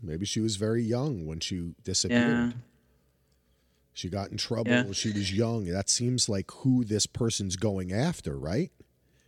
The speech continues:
Speaker 1: Young women on the run, or as we see with
Speaker 2: Yeah.
Speaker 1: the girl in the hotel room, there's a kind of an M O forming here.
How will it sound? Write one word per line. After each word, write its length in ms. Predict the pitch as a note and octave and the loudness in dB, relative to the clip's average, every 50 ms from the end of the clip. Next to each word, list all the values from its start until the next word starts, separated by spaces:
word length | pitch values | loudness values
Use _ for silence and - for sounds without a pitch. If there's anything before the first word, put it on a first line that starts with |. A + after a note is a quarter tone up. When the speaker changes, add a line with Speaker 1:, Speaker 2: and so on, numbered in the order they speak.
| _ _ _ | _ _ _
Speaker 1:
Young 460 | F2 F2 G#2 G2+ G#2+ A2 A2 G#2 G2+ | 0 0 2 2 2 0 0 0 2
women 340 | A2 A2 A2 A#2+ C3 C3+ B2+ | 2 2 4 4 2 2 2
on 280 | G#2+ F#2+ G2 G2 G2 | 2 0 0 0 0
the 100 | G2 F#2+ | 0 0
run, 640 | F#2+ F#2+ F#2+ G#2 G#2 G#2+ A2+ A#2+ C3 C#3 C#3 C#3+ C#3 | 0 0 2 2 2 2 2 2 0 0 0 0 0
or 500 | C3+ F2+ E2 E2+ E2+ E2+ D#2+ E2 E2+ F2 - _ _ _ _ _ _ _ _ _ _ _ _ _ _ _ _ _ _ _ _ _ _ _ _ _ _ _ _ | 0 0 0 -2 -2 -2 -2 -2 -4 -4 -8 _ _ _ _ _ _ _ _ _ _ _ _ _ _ _ _ _ _ _ _ _ _ _ _ _ _ _ _
as 220 | - F2 F#2 F2+ G2 | -8 -6 -4 -4 -4
we 100 | F#2+ F#2+ | -2 0
see 280 | F#2 - - A2 G#2 G2+ | 2 2 2 2 2 0
with 180 | F2+ F2+ G2+ | 0 2 2
Speaker 2:
Yeah. 140 | C3+ D3 C#3 | 4 4 4
Speaker 1:
the 40 | B2+ | 2
girl 320 | G2+ G2+ G2 G2 G2 G2 | 2 0 -2 0 0 0
in 80 | G2 F#2+ | 0 -2
the 60 | F#2 | 0
hotel 400 | F2 G2+ G2+ - - A#2+ G2+ G#2+ | 0 0 0 0 0 0 2 2
room, 440 | A#2 A#2+ C3 C3+ D3 D#3+ E3+ F3+ E3+ - | 2 2 2 2 2 0 -2 -4 -6 -2
there's 180 | - F2 F2 D#2+ | -2 0 0 0
a 40 | E2+ | -2
kind 200 | E2 - G#2 G2 | -2 -2 -2 0
of 80 | F#2+ E2+ | 0 -2
an 80 | G2 - | -4 -4
M 300 | - A2+ A2 A2 A2 G#2+ | 0 0 0 2 4 4
O 220 | A2 B2 C3 B2 | 4 4 4 2
forming 500 | A2 - - F2 E2 D2 C#2+ D2+ D2 D2 | 0 -4 -4 -4 -2 -2 -2 -4 -4 -4
here. 380 | C#2+ E2+ D#2 D2 C2 C2 D2+ | -6 -6 -6 -6 -6 -8 -10